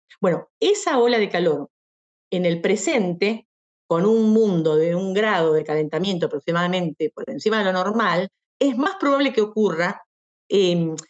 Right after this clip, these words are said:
que es, es, es más probable, o, o sea, se aceleró la probabilidad de que ocurra en cinco veces, ¿tá? Si una, si antes, eh, eh, entonces, o, y hay, y hay otro ejemplo que yo también lo estudié, una ola de calor que se producía una vez en setenta y cinco años,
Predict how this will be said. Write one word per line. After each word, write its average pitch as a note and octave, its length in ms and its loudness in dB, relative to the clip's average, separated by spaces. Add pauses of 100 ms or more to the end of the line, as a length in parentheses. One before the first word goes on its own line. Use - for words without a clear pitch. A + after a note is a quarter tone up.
(180)
que A#3 180 0
es, C4 160 0
es, C4+ 220 0
es C#4 100 0
más G4+ 140 0
probable, D#4 600 -4 (320)
o, F#3 60 4
o G3 180 0
sea, G3+ 140 -2
se - 160 -4
aceleró A3+ 560 2
la E3 160 -2
probabilidad F3 400 0
de D4 120 -4
que - 80 -2
ocurra C#4+ 320 -4
en G#3+ 100 0
cinco C4 340 0
veces, - 540 -4 (460)
¿tá? B3 280 -8
Si - 100 -4
una, B3 220 0
si B3 120 -2
antes, C#4+ 240 -2 (200)
eh, D#3+ 440 -2 (360)
eh, F3 200 0
entonces, F3 440 -2 (120)
o, G3 200 0
y F3+ 320 2
hay, F#3+ 160 0
y G#3 160 0
hay A#3 160 2
otro C#4 200 0
ejemplo G3 360 -2
que F3 80 -4
yo F#3 120 -2
también F#3+ 260 0
lo F#3+ 80 2
estudié, G3+ 480 0 (320)
una G3 240 0
ola G3+ 160 2
de F#3+ 100 2
calor F#3+ 220 2
que E3+ 60 0
se E3 120 -4
producía E3 380 -2
una G3 140 0
vez G3 140 0
en F#3+ 100 -2
setenta E3+ 320 -2
y F3 100 -6
cinco A#3 320 0
años, F3+ 480 -2